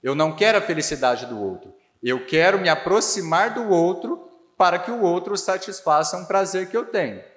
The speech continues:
Um segundo tipo de amizade que Aristóteles fala é uma amizade por interesse.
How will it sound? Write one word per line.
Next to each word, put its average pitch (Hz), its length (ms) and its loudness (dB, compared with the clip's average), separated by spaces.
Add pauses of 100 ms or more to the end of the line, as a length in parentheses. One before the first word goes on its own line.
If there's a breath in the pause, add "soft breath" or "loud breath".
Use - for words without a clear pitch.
(720)
Um 151 100 -8
segundo 202 420 0
tipo 196 300 -4
de 170 120 -2
amizade 156 680 0
que 160 80 -2
Aristóteles 151 680 -2
fala 151 680 -2
é 180 80 4
uma 175 160 4
amizade 190 580 -2
por 202 220 -2
interesse. 214 840 -2